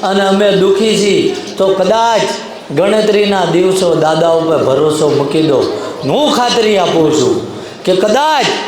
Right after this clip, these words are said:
મારા પરિવારનું ગુજરાન ચલાવવા અહીંથી સિત્તેર કિલોમીટર નોકરી ધંધે જેવો છું.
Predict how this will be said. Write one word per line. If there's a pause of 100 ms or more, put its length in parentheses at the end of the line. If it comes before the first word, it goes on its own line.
(280)
મારા
પરિવારનું
ગુજરાન
ચલાવવા
અહીંથી (540)
સિત્તેર (120)
કિલોમીટર
નોકરી
ધંધે
જેવો (120)
છું.